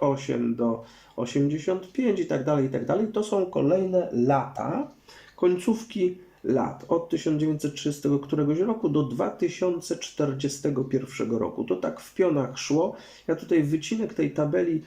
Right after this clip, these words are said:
y, przygotowałem, żeby po prostu cyferki było lepiej widać. E, ja od razu mówię, mm, nie zrobiłem pełnej wersji tego, y, tej tabeli,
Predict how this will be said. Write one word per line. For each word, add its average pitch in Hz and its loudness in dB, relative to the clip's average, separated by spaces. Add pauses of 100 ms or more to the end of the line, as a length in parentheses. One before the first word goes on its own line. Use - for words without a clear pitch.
(360)
y, 139 4
przygotowałem, 156 2
żeby 160 2
po 156 -4
prostu 151 2
cyferki 131 0
było 107 0
lepiej 110 0 (440)
widać. - -6 (440)
E, 123 2
ja 156 2
od 143 2
razu 165 2
mówię, 143 2 (120)
mm, 123 0
nie 143 6
zrobiłem 151 2
pełnej 147 4
wersji 139 -2
tego, 127 0 (560)
y, 120 0
tej 123 -2
tabeli, 123 0